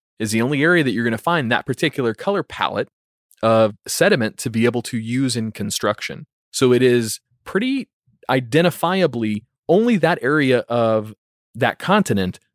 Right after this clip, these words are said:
that's going to have that particular blend of red, white, and black rocks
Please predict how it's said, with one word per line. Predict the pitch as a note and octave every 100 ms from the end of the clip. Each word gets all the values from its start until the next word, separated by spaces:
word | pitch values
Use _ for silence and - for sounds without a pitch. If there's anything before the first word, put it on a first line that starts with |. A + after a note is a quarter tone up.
| -
that's | C3+
going | - C3 B2
to |
have | - D3 B2+ G#2 G#2
that | A#2
particular | - - D3 B2+ A#2
blend | A2+ A#2+ C#3 A2+
of | G#2+ A2
red, | G#2+ A2+
white, | G#2 G2+ A2 -
and | A2
black | G#2 G#2+ A2 -
rocks | A#2+ D#3 A#2+ -